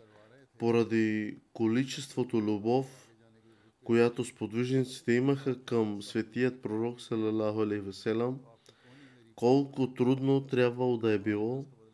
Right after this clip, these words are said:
това за тях, за да чуят такива думи от светият пророк. И със си-, сигурност беше така, тъй като чуха това.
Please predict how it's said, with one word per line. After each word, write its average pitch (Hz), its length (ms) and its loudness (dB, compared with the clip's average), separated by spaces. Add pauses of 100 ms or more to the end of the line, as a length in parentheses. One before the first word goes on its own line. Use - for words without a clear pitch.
(600)
това 117 340 4
за 113 220 -4
тях, 127 460 -2 (300)
за 104 200 -4
да 101 140 0
чуят 123 680 0 (480)
такива 120 480 -2
думи 117 300 0
от 120 220 0
светият 113 460 0
пророк. 117 440 -4 (760)
И 110 80 -2
със - 360 -6
си-, 135 240 4 (100)
сигурност 143 920 -2 (560)
беше 123 400 0
така, 120 380 -2 (1600)
тъй 131 220 2
като 139 600 2 (800)
чуха 147 380 0
това. 110 380 0